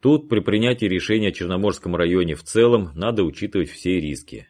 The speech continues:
Значит, учли. Хотя многие в гу были раздосадованы. Ведь нам ничего не стоило выйти в линию Тирасполь, Николаев, Мелитополь, Мариуполь. Решить полностью проблему Приднестровья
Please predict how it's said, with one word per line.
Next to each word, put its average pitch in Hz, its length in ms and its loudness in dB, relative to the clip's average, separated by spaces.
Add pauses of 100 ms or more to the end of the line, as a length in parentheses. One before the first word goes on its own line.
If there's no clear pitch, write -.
(140)
Значит, 92 500 -8
учли. 80 460 -4 (560)
Хотя 85 320 -2
многие 120 560 0
в 95 100 0
гу 90 340 2
были 90 260 2
раздосадованы. 87 960 -2 (380)
Ведь 82 200 -8
нам 104 300 0
ничего 120 500 2
не 104 160 0
стоило 95 540 2
выйти 92 380 -2
в 85 100 0
линию 90 320 0
Тирасполь, 98 680 -2
Николаев, 85 760 0
Мелитополь, 85 640 -2
Мариуполь. 82 580 -2 (480)
Решить 85 500 -2
полностью 104 600 2
проблему 78 520 -2
Приднестровья 101 880 0